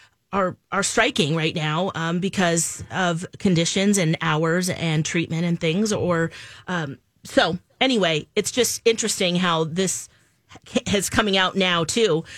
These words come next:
um, that Sigourney Weaver, she really stood up for the team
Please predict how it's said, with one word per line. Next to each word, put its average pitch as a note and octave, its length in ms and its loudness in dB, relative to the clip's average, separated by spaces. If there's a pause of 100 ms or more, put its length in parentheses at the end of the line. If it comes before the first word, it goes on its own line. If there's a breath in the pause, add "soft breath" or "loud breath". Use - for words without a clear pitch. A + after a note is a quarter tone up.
(260 loud breath)
um, F3 200 0
that F#3 300 0
Sigourney A3 600 0
Weaver, F3+ 560 0 (300 loud breath)
she - 380 0
really G#3+ 680 2
stood - 400 2
up F#3+ 220 0
for G3 380 2
the F3 120 0
team G3 480 0